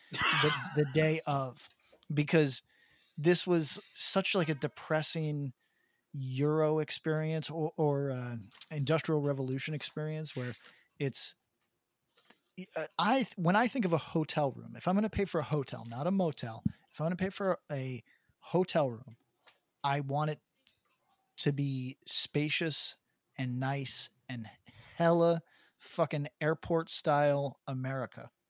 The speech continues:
Speaker 2: Mm-hmm.
Speaker 1: And when I get a hotel in a city and it's a fucking cube, I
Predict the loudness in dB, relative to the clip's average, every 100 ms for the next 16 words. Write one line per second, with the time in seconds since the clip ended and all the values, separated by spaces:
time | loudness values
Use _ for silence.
0 | _ _ 0 4 6 4 -6 _ _ -4
1 | -2 0 2 2 2 4 4 4 _ _
2 | _ _ _ _ _ -20 -20 _ -4 0
3 | 0 2 4 4 4 -4 -6 -4 -2 -2
4 | -4 -10 _ _ _ _ _ _ _ _
5 | -6 -4 -6 -8 0 0 2 -4 -4 -2
6 | 2 4 2 -6 _ _ _ _ _ _
7 | _ -2 0